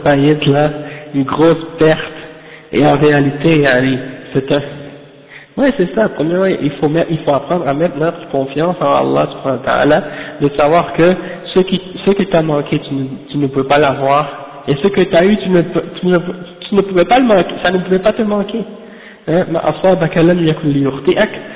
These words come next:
wa ma akhta'aka lam yakun li yusibak. » Hein, comme le hadith de Ibn Mas'ud, euh, Ibn Abbas. Hein.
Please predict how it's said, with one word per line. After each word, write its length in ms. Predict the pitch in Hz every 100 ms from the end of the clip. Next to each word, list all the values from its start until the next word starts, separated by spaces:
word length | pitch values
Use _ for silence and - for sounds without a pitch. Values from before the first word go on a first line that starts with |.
| - - -
wa 100 | 180
ma 140 | 202
akhta'aka 600 | 190 - - - 160 - 214
lam 180 | 233 233
yakun 240 | 226 240
li 120 | 233
yusibak. » 500 | 226 233 233 170 147 - - - - - - - - - -
Hein, 220 | 185 190 196
comme 160 | 165 147
le 60 |
hadith 480 | 139 160 147 151 147
de 380 | 143 143 135 127 - - -
Ibn 180 | 143 143
Mas'ud, 460 | 139 131 - 147 143
euh, 280 | 147 135 135
Ibn 160 | 143 147
Abbas. 400 | 123 131 139 127 - - - - - - - 120
Hein. 200 | 123